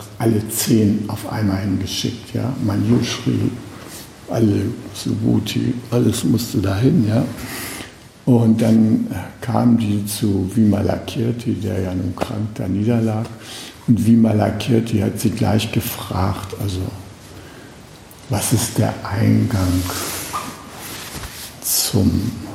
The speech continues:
einzigen, einigen Tor der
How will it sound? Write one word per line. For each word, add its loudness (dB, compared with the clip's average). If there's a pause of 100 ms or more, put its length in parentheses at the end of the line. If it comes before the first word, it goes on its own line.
(1600)
einzigen, 2 (160)
einigen 2 (120)
Tor 2 (760)
der -2